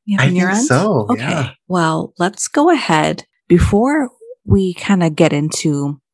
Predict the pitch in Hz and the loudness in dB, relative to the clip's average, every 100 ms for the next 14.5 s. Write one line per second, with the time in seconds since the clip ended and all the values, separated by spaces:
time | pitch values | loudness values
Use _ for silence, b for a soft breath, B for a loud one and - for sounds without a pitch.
0 | B B B B B - 151 147 151 156 | B B B B B -8 -4 -2 -2 0
1 | 151 147 151 139 - 139 - 147 143 139 | 0 0 -2 -4 -4 -4 0 0 0 -4
2 | 135 135 151 - - - - - - - | -8 -10 -12 -16 -14 -14 -12 -12 -10 -12
3 | - 180 151 151 139 135 - 131 147 - | 0 2 2 2 0 -4 -8 -8 -8 -10
4 | - _ - 143 - 131 127 127 - 139 | -14 _ -2 -2 -2 -2 -2 -2 -6 -4
5 | 135 135 - 131 139 - 127 - _ - | -2 -4 -6 -8 -8 -4 -6 -6 _ 0
6 | 170 180 214 214 - 202 180 156 156 - | 4 6 6 4 2 2 2 0 -2 -8
7 | - - 170 151 151 - 156 156 147 143 | -6 0 0 0 -4 -4 -4 -2 0 0
8 | 143 - - 147 127 123 120 - _ _ | -2 -10 -6 -6 -4 -4 -6 -10 _ _
9 | - 170 160 - 143 147 175 190 - 190 | -2 2 2 4 4 6 6 6 6 4
10 | 214 - - 170 185 185 185 - 160 170 | 4 -2 -6 0 2 2 0 -2 -2 -2
11 | 175 175 - 170 185 240 _ - - 127 | -2 -4 -2 -2 -2 -6 _ -12 -8 -2
12 | 143 180 131 113 120 139 117 98 107 104 | 2 2 2 -2 0 0 0 -2 -2 -4
13 | - 107 107 - - - _ _ _ - | -4 -4 -4 -2 -4 -4 _ _ _ -18
14 | 202 427 427 196 170 | -6 -4 -2 -4 -8